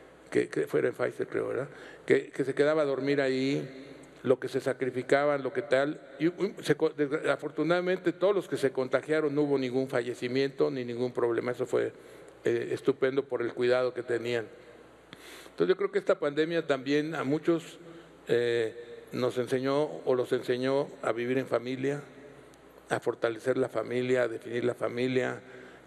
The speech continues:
a ser más paciente, prudente. Yo creo que tuvo muchas cosas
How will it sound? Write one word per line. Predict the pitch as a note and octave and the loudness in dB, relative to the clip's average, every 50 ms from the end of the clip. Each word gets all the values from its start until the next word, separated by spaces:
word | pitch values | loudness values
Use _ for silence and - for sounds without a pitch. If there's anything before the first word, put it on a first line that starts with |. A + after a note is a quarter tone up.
| - | -2
a | - A#2+ A2+ A2 | 0 0 0 0
ser | - C3+ C3 B2+ | 0 -2 -2 0
más | C3 C3 B2 | -2 -6 -6
paciente, | - - A#2+ A2+ - B2+ C3 C3+ C3 C3 C3 - C3+ C3+ | -2 -4 -4 -2 0 2 2 2 2 2 0 2 2 2
prudente. | C3 - - A#2 A#2 A#2 B2 B2 C3 C3 C3 C3 C3 - B2+ B2+ B2+ C3 B2+ - - - - - - - - - - | 2 -2 -8 -6 -2 2 2 4 4 2 0 -2 0 2 2 2 2 0 -4 -8 -14 -12 -12 -12 -14 -14 -18 -8 0
Yo | - C#3+ D3+ | 2 2 2
creo | |
que | - F3+ | 2 0
tuvo | - F#3 F3 F3 E3 | 2 4 4 4 4
muchas | E3 D#3+ D#3+ E3+ D3 - | 2 0 2 2 2 2
cosas | - C#3+ D3 D3 D#3 C#3+ B2+ - - - | 2 -2 0 2 0 -2 -2 -6 -16 -18